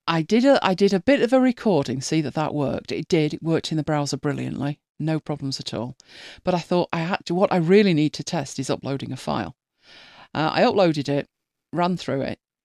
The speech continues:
It's not perfect. I would say it's probably ninety to ninety-five percent of the way there. But it's using artificial intelligence. It's not somebody sat there typing it.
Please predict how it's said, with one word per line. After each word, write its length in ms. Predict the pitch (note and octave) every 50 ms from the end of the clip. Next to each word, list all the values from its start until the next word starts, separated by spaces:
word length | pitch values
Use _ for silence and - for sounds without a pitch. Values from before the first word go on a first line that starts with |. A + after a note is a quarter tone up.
| _ -
It's 300 | - A3 A3+ - - -
not 340 | A3+ A#3 B3+ C4+ C4+ A#3+ - _ _ _ -
perfect. 720 | - A#3+ A#3 F#3 C#3 C#3 - - C#3 C#3 D3+ - - - -
I 140 | - - E3
would 160 | D#3+ E3 -
say 200 | - - E3 D#3+
it's 180 | D3+ - - - _
probably 680 | - - - G3+ G3 F#3 F#3 F3+ E3+ - F3+ F3+ F3
ninety 480 | E3+ F3 F3 E3+ F3 E3+ E3 - - E3
to 100 | - E3+
ninety-five 580 | E3 E3 E3+ D#3+ - D#3+ E3 - D#3+ D#3+ D#3+ -
percent 320 | - E3 - E3 D3+ -
of 80 | - -
the 80 | E3
way 180 | D#3+ E3 D#3+ D#3
there. 360 | D#3 D#3+ D#3 D3+ E3 F3+ - _ _ _ _ - - - - - - - - _ _
But 280 | - G3 F#3 - - - _ _ _ _ _ _ _ _ _ - _ _ _ _ _ _ _ _ -
it's 280 | - F#3+ - - - G#3
using 340 | G#3 A#3 C4+ B3+ C#4+ C4 A#3
artificial 460 | A3 - G#3+ G3 G#3 F#3+ - F#3+ F#3
intelligence. 500 | F3 - G3+ F#3 D#3+ C#3+ E3 C#3+ D3 -
It's 160 | - - -
not 140 | F#3+ - D3+
somebody 280 | - G3 F#3 E3+ D#3+
sat 280 | D#3 - - E3 - -
there 160 | D#3 D#3 C#3+
typing 480 | - - F3 D3+ D3 C#3 - G#2+ G2+ F2+
it. 260 | D2+ - - -